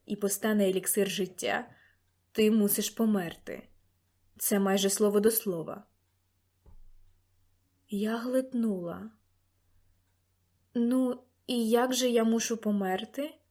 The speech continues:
Мимоволі мені згадалася закривавлена шпага лорда Аластера. «Про це там теж писалося?»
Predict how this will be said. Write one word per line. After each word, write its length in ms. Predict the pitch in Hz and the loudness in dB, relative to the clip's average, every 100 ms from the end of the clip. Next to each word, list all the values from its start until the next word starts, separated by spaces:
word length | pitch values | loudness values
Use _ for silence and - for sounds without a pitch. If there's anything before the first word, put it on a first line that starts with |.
| _ _ _ _ _ _ _ _ _ _ _ _ - | _ _ _ _ _ _ _ _ _ _ _ _ 0
Мимоволі 580 | 208 208 202 254 277 | 2 4 2 0 0
мені 260 | 226 220 240 | 0 2 2
згадалася 640 | 240 220 214 247 254 240 | 0 -4 -4 -4 -4 -2
закривавлена 800 | 208 208 214 220 226 247 233 214 214 | 0 -2 -2 -2 -2 -2 0 0 -2
шпага 520 | - - 240 240 226 | -4 -4 -4 -4 -4
лорда 380 | 220 220 214 226 | -2 -2 -2 -2
Аластера. 880 | 233 233 190 185 - 196 190 214 233 _ _ _ _ _ _ _ _ _ _ _ _ _ | -4 -4 -6 -8 -8 -8 -8 -12 -16 _ _ _ _ _ _ _ _ _ _ _ _ _
«Про 180 | - 220 | -6 -4
це 220 | 220 - | -2 -2
там 260 | 226 226 220 | -2 0 -2
теж 380 | 220 - 359 - | -2 0 0 0
писалося?» 880 | - 381 - 254 208 202 - 208 | -6 -6 -2 0 0 -4 -6 -8